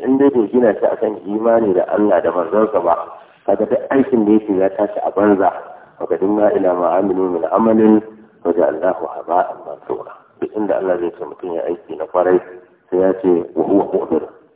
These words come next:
An gane, "Wa huwa mu'min," yana halin mu'min, kenan babu imani ba. Suka ce, "To, tunda haka ne, kenan wannan ka ya nuna cewa abin la'akari shi ne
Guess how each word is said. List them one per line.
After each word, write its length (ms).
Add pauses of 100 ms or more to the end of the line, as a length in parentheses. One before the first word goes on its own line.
(500)
An 180
gane, 300 (160)
"Wa 100
huwa 320
mu'min," 380 (100)
yana 320
halin 320
mu'min, 400
kenan 240
babu 240
imani 400
ba. 140 (440)
Suka 220
ce, 160
"To, 60 (100)
tunda 220
haka 320
ne, 160 (180)
kenan 480
wannan 480
ka 220
ya 240
nuna 400
cewa 400 (580)
abin 240
la'akari 480
shi 140
ne 100